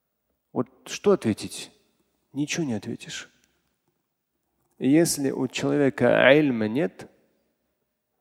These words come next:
он это не поймет. Может быть, он читал Коран, хадисы, не вопрос. Но он,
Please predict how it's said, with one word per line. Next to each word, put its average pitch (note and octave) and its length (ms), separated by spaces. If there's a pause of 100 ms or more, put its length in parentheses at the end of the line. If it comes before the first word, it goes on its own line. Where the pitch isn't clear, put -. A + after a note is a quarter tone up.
(480)
он C#3+ 200
это B2 180
не A#2+ 140
поймет. B2+ 520 (1300)
Может C4 300
быть, D#3+ 140
он D3 140
читал F3 340
Коран, C#3+ 420
хадисы, B2 720 (180)
не F#2+ 80
вопрос. B2+ 540 (1700)
Но C3+ 180
он, B3+ 400